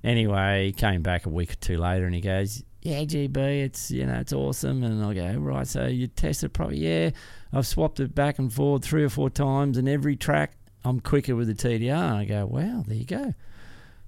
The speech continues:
All right, that's good," you know, and, and he's not kidding himself, 'cause he's, he, he's like that, you know. So anyway, he comes out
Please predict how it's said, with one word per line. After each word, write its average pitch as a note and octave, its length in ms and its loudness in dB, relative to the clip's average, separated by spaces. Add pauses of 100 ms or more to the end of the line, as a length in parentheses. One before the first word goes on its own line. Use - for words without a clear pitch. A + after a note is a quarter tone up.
(160)
All D#3 120 4
right, G#3 360 2
that's D3+ 240 0
good," D4+ 420 2
you C3+ 100 2
know, C3+ 200 4
and, D3 120 6
and C#3 480 2
he's C3 220 2
not D#3+ 180 2
kidding C#3+ 200 4
himself, G#2 360 2
'cause G#2 160 -2
he's, G2+ 320 -2 (160)
he, A2+ 300 0
he's A#2 140 0
like E2 220 2
that, - 200 -4
you A2 160 2
know. B2+ 200 2 (600)
So C#3 540 6
anyway, D#3 440 6
he D3+ 60 2
comes A#2+ 340 4
out A#2+ 300 4